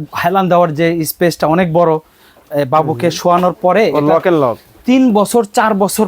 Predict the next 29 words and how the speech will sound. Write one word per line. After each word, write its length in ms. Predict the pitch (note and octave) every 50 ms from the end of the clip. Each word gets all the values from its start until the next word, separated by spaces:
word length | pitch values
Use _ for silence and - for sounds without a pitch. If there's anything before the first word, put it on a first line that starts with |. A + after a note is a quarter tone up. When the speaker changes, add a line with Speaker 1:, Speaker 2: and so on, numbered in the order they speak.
| - -
Speaker 1:
পর্যন্ত, 380 | G#3+ G3 F3 G3 G3 F3 -
এটা 160 | F3+ D#3+ F3+ F3
এখানে 360 | D3+ F3 F#3 F#3+ G3 G3 F#3+ - -
তিন 120 | A#3 A3
বছর 240 | G3 F#3+ D#3+ - E3+
পর্যন্ত 300 | D#3+ F#3+ E3 F3+ F3+ E3
বেবিকে 320 | D#3 D#3 D3+ D#3+ D3+ E3+
শোয়ানো 260 | D#3 - G3 F3 F3 D#3
যাবে। 200 | D#3 C#3+ D#3+ E3
এখানে 200 | E3 F#3 F3 F3
একটা 140 | - -
পাদানি 440 | - - - G3+ G3+ A3 G#3 F#3+ D#3+
আছে। 240 | C#3 - - A#2+ G#2+ - _ _ _ -
Speaker 2:
আচ্ছা, 180 | A2+ G2+ -
আচ্ছা। 260 | A2 - - C#3 E3+ G3+ G3+ - _ - - - - -
Speaker 1:
আচ্ছা, 200 | C#3+ - D3+ - - - - - -
এরপরে 480 | E3+ F#3+ G3+ G3 - A#3+ A3 F#3+ G3+ - -
এটা 180 | E3+ E3 G#3+ G3+
কিন্তু 360 | - A3+ G#3+ G3 - A3 G3
শোয়ানোর 460 | - - G#3 G3+ G3 G3+ G3+ F#3+ D#3
জন্য 320 | C#3+ E3+ E3+ E3+ F#3+ A3 -
এটা 220 | E3 D#3 - G3 G3
ওই 280 | - G#3+ B3 B3+ B3+ B3
ওরকম 460 | A3+ G3 F3+ F3+ E3 - E3+ D#3 C#3+ C3 -
এভাবে 380 | F3 F3 D#3 E3 F3 E3+ A#3 C#4+ - - - - _ _ - - _ G#3 F3+
স্টেপ 320 | - - - A3+ F#3+ E3+
স্টেপ, 260 | F#3 - - F3+ E3 - -
ঘাট 240 | - E3+ E3 F3 E3 C#3 -
ঘাট, 160 | D#3 E3 F3